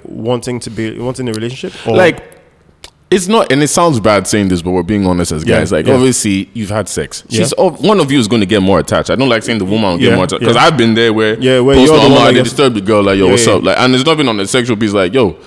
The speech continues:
Speaker 1: "What's
Speaker 2: you
Speaker 1: up? I'm
Speaker 2: set-,"
Speaker 1: trying to hang out." Yeah, yeah,
Speaker 2: exactly.
Speaker 1: yeah, I know what you mean.
Speaker 2: So it's
Speaker 1: Okay.
Speaker 2: like, does that play a, a, what's the word I'm looking for? You see, even now, I'm, I mess, I mess up. We're, we're trying to speak proper grammar here for you guys, but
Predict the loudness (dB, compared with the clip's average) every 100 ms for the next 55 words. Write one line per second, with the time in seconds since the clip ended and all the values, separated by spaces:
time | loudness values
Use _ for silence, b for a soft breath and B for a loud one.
0 | B B -6 -4 -2 0 2 2 2 0
1 | 2 2 4 4 4 4 4 2 0 -2
2 | -2 0 2 2 0 -2 -6 -2 2 2
3 | 0 -2 -2 0 2 0 -2 -6 _ _
4 | -4 -4 -4 -8 -6 -2 0 0 0 0
5 | -4 -6 -6 -6 -8 -8 -8 -10 -10 -12
6 | -14 -14 -12 -10 -10 -12 -12 -4 -4 -2
7 | -2 -4 -4 -2 -2 -2 -2 -2 0 0
8 | 0 -2 -4 -6 -4 -2 -2 -2 -4 -4
9 | -6 -4 -4 0 0 0 -2 -2 -6